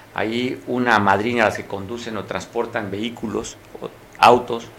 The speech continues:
pues fue y arrolló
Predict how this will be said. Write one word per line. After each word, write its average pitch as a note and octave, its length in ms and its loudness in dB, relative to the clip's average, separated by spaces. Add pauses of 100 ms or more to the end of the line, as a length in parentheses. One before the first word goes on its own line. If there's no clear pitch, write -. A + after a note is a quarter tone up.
(460)
pues F#2+ 140 -14
fue B2 480 2 (720)
y C3+ 260 -6 (260)
arrolló B2 680 10